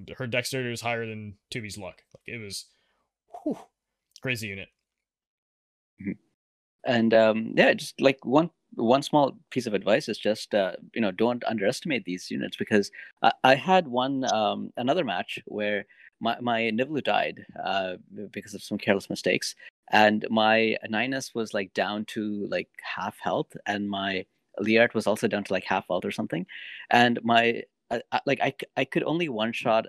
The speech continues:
Speaker 2: his, my opponent's Nivlu using Mega Charge, which has, which has a charge time. And before that, um, the opponent's Federica could go. So I started using this, expecting, uh, the Federica to, to kill Liart because she could. Uh, you know, she, she,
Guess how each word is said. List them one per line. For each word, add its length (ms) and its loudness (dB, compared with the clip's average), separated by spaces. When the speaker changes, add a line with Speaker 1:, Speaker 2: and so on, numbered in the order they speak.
Speaker 2:
his, 380 -6
my 160 -2
opponent's 440 -4
Nivlu 360 0
using 300 0
Mega 220 6
Charge, 500 -4
which 140 -2
has, 260 -2
which 140 -8
has 140 -4
a 60 -8
charge 300 4
time. 220 -4
And 180 6
before 360 6
that, 360 2
um, 400 -2
the 60 0
opponent's 460 -6
Federica 440 -2
could 160 -6
go. 160 -6
So 60 4
I 80 4
started 400 0
using 420 0
this, 240 -6
expecting, 720 -4
uh, 280 4
the 100 -14
Federica 500 -4
to, 380 -4
to 100 -8
kill 480 2
Liart 360 0
because 200 -12
she 140 -10
could. 340 -2
Uh, 220 -4
you 60 -8
know, 140 -4
she, 280 -4
she, 340 -4